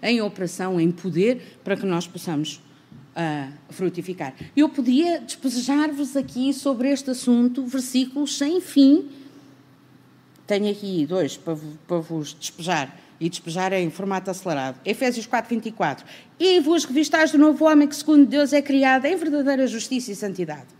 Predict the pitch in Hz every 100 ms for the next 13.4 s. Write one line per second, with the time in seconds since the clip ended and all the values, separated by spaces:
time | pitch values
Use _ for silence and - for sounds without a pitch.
0 | - - - - 320 339 302 294 302 285
1 | 294 285 294 277 269 - 254 240 202 185
2 | 160 170 - - - 214 208 - 339 381
3 | 294 294 339 277 269 294 311 - 254 247
4 | 285 277 269 247 262 185 180 208 131 -
5 | - - - - 254 254 302 294 269 208
6 | 208 220 240 254 240 240 196 220 247 -
7 | 254 247 214 190 185 196 180 185 165 160
8 | 147 175 151 127 - - _ _ _ _
9 | 208 226 208 208 - - _ _ _ 165
10 | 156 - 262 262 - 226 247 226 202 185
11 | 247 277 247 233 220 185 226 262 - -
12 | _ _ _ _ _ _ _ 160 214 180
13 | 185 185 175